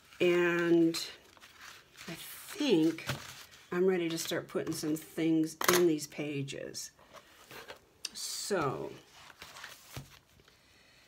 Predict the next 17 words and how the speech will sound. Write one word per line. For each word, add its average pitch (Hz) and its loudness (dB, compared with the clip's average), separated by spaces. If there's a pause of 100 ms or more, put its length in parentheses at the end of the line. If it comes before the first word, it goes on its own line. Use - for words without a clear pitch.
(1300)
let's 202 -4
look 180 -4
and 170 -4
see. - -8 (2500)
Okay, 127 -8
so 208 -2 (640)
I'm 208 8
gonna 285 4
do 254 -2
a 226 0
video, 185 4 (800)
um, 156 0 (120)
deck 185 0
the 175 2
year 180 2 (180)
and 170 4
make 165 -2